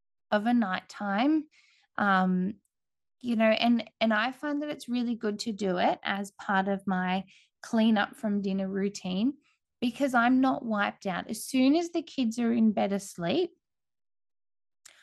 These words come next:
I, so I do this before they are asleep. If, if we're really not, they need to go to bed, I will do things like, um, dry and put away the dishes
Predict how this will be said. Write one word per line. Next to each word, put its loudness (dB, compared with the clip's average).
I, 4
so 0
I 4
do 0
this -4
before -2
they 0
are 2
asleep. -8
If, 0
if 0
we're 2
really 2
not, 0
they -4
need 0
to -16
go -2
to 0
bed, 0
I 2
will 2
do 0
things -4
like, -6
um, 2
dry 0
and 0
put -6
away -2
the -4
dishes -8